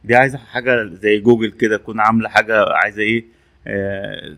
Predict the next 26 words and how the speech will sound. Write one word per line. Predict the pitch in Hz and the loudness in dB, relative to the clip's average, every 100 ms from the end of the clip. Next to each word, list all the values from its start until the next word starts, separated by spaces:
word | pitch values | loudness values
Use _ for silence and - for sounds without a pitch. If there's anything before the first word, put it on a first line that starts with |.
| - | -12
تكتسح | 104 - 131 127 | -10 -8 -8 -12
السوق | 104 - 131 | -14 -2 -2
وتقضي | 113 127 117 | 0 -2 2
على | 110 101 | 0 0
كل | 110 107 | -6 -8
المنافسين. | 104 95 90 82 - 76 _ _ _ _ _ _ | -8 -8 -14 -18 -20 -20 _ _ _ _ _ _
آه، | - 107 | -10 -8
إن | |
شاء | 104 139 | -4 -2
الله | 156 | -2
نشرح، | 151 143 135 - _ | -4 -8 -14 -18 _
آه، | 107 101 95 | -4 -2 -4
قريب | 104 117 123 | -2 -2 -2
كذا | - 123 | -6 -10
برنامج | 113 104 110 113 - | -10 -10 -10 -8 -4
تاني | 113 135 143 | -4 -4 -8
بيكون | 117 101 117 | -12 -18 -18
فيه | 110 113 | -18 -12
إمكانيات. | 104 95 - 95 82 _ | -12 -12 -12 -12 -12 _
فأنت | 90 85 | -20 -14
عندك | 87 90 110 113 | -8 -6 -6 -10
كذا | 120 117 | -14 -14
برنامج | 101 104 127 156 _ _ _ _ _ | -10 -8 -8 -10 _ _ _ _ _
تقدر | 135 127 | -2 0
تستعمل | 117 - 139 123 120 | 0 -2 0 0 0
دوت، | 107 120 135 - | 0 0 -2 -8